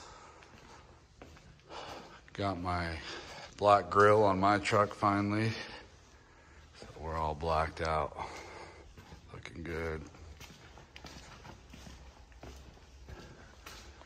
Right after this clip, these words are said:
Then we got the K thirty outside,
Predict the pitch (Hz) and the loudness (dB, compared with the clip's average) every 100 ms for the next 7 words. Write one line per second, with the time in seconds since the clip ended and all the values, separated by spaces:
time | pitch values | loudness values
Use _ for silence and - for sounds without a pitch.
0 | - - - 95 92 92 87 90 85 - | -8 -6 -6 -6 -4 -4 -2 -2 -2 -6
1 | 80 95 87 87 85 80 - 92 85 85 | -8 -4 0 0 0 -4 -2 0 0 0
2 | 82 80 80 - 90 82 80 78 | 2 2 2 -2 0 2 2 0